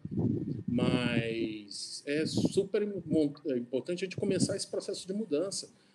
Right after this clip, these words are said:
Não dá mais, como eu escutei há pouco tempo, um líder mega sênior, "Não, eu tenho dezessete subordinados", não tem tempo de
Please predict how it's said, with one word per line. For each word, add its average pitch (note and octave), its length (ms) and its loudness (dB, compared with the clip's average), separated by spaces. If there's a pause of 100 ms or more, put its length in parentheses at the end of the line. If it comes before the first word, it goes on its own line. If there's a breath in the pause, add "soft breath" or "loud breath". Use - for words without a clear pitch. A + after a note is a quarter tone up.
Não G3 160 6
dá G3+ 140 4
mais, F3+ 340 2
como D#3+ 160 4
eu - 20 6
escutei D3 420 4
há C#3 60 6
pouco - 340 2
tempo, E3 380 2
um D#3+ 40 4
líder D#3+ 260 0
mega D#3 340 2
sênior, D#3 540 2 (320 soft breath)
"Não, A#3 100 2
eu G#3+ 140 4
tenho G#3 180 2
dezessete F3 540 0
subordinados", D#3 800 0
não G#3+ 140 0
tem A3 200 -4
tempo F#3 480 2
de A#2 480 2